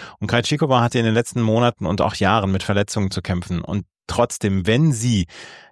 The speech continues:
gut drauf ist, wenn sie ihr bestes Tennis spielt, dann ist sie eine gefährliche Gegnerin. Und gerade für jemanden wie Mboko, sie hat die Slices, sie hat die, sie hat so viele Variationen, so viele Möglichkeiten.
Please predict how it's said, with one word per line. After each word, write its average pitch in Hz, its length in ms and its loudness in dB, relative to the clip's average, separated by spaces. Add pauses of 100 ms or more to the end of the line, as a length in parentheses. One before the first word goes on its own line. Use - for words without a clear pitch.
gut 120 260 0
drauf 110 240 4
ist, 85 180 -2
wenn 117 240 4
sie 131 200 0
ihr 113 220 2
bestes 117 420 0
Tennis 113 260 2
spielt, 92 320 -2
dann 98 100 2
ist - 300 -2
sie 123 100 2
eine 104 200 0
gefährliche 107 500 0
Gegnerin. 95 420 -2
Und 95 80 0
gerade 120 380 2
für - 160 0
jemanden 113 500 0
wie 104 100 0
Mboko, 101 480 0 (360)
sie 107 160 2
hat 110 100 0
die 117 60 0
Slices, 95 500 2
sie 107 100 0
hat 104 160 0
die, 110 260 0 (400)
sie 113 160 0
hat 107 120 -2
so 123 180 0
viele 113 380 0
Variationen, 107 640 2
so 107 140 0
viele 110 200 0
Möglichkeiten. 98 640 0